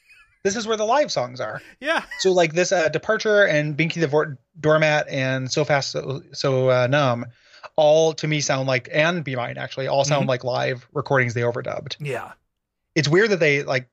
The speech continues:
Speaker 1: kinda segregated those to the side because, like, I think there's some live stuff on the first side, but, like,
Speaker 2: Yeah, like, like,
Speaker 1: The
Speaker 2: Wake,
Speaker 1: first side
Speaker 2: Wake
Speaker 1: stuff is
Speaker 2: Up
Speaker 1: way
Speaker 2: Bomb.
Speaker 1: more reduced.
Speaker 2: Yeah, Wake Up Bomb and Undertow stand out as, like,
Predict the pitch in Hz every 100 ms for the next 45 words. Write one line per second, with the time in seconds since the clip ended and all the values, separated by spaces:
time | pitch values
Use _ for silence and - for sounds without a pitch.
0 | - 147 139 254 220 139 131 123 120 123
1 | 117 - 165 139 120 123 120 123 135 220
2 | 233 175 - 156 156 139 123 135 127 120
3 | 117 170 - 117 117 113 123 123 120 120
4 | - _ _ 139 127 101 117 131 139 151
5 | 147 226 208 160 165 151 131 180 156 117
6 | 123 143 - - - - 139 110 165 196
7 | 170 143 139 131 123 117 120 110 117 98
8 | - 117 104 104 101 101 - 104 104 107
9 | 98 -